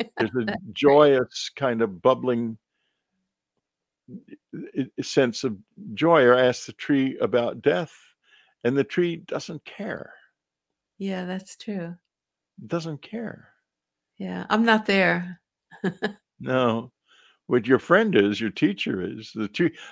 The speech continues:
Speaker 1: I've interviewed both of you today, and I'm so glad that you br-, you brought your tree
Speaker 2: <laughs> I
Speaker 1: with you.
Speaker 2: brought her along. <laughs>
Speaker 1: Brought her along because,
Speaker 2: Or
Speaker 1: uh,
Speaker 2: she brought me along.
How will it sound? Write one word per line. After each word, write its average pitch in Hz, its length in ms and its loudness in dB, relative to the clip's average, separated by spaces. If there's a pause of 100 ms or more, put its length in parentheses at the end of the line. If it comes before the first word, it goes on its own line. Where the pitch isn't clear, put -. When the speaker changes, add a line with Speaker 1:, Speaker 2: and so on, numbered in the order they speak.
Speaker 1:
I've 190 220 4
interviewed 139 400 6
both 151 240 8
of - 100 0
you 92 140 -4
today, 95 520 -4 (300)
and 120 160 2
I'm 131 100 6
so 175 220 2
glad 151 380 6
that 127 200 -6
you 123 100 -8
br-, 107 180 2 (400)
you 135 120 8
brought 139 320 8
your 131 160 -2
tree 151 180 6
Speaker 2:
<laughs> 120 40 6
I 143 60 10
Speaker 1:
with 170 160 4
you. 294 60 2
Speaker 2:
brought - 180 0
her 220 220 8
along. 208 580 2
<laughs> - 640 -6
Speaker 1:
Brought 160 420 10
her 151 180 8
along 143 560 6
because, 113 440 0
Speaker 2:
Or 135 240 12
Speaker 1:
uh, - 100 10
Speaker 2:
she - 140 -6 (180)
brought 240 160 8
me 240 180 8
along. 208 520 6